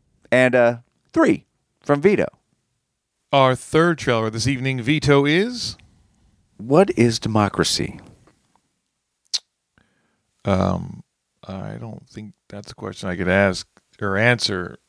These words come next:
Speaker 2: very quickly, my friend. I mean, it's kind of a big life question, isn't it?
Speaker 1: Uh, um, well, but what is democracy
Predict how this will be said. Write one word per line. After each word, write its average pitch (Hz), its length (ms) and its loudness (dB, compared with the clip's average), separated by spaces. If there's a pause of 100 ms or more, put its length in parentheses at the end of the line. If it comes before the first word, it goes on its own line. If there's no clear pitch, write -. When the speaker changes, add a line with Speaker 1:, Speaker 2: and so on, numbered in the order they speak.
Speaker 2:
very 98 180 -8
quickly, 110 480 -2
my 98 240 -10
friend. 104 320 -12
I 87 40 -16
mean, - 200 -16
it's - 180 -16
kind 98 200 -14
of 90 60 -16
a 85 60 -20
big 92 220 -18 (800)
life 101 240 -12
question, - 380 -20 (120)
isn't - 180 -14
it? - 60 -20 (220)
Speaker 1:
Uh, 90 440 2
um, 69 200 -18 (1120)
well, 101 180 0
but 92 260 0
what 98 240 2
is 98 220 0
democracy 69 720 -10